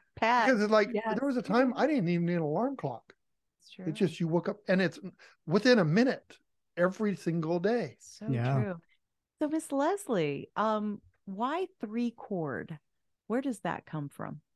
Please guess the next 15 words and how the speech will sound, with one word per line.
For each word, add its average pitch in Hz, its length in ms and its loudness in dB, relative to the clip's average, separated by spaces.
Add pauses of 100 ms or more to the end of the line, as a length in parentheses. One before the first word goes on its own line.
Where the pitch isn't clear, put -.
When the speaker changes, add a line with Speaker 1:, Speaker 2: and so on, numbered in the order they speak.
(360)
Speaker 3:
Well, 220 220 4
that 233 160 4
actually 269 320 4
was 208 220 4
part 220 320 2
of, 202 260 0
uh, 196 320 2
Raymond's 226 380 6
download, 214 680 4 (480)
um, 190 600 0
three 226 240 0
chord 233 500 0 (460)
marriage, 226 600 6
the 208 120 2
name. 233 560 6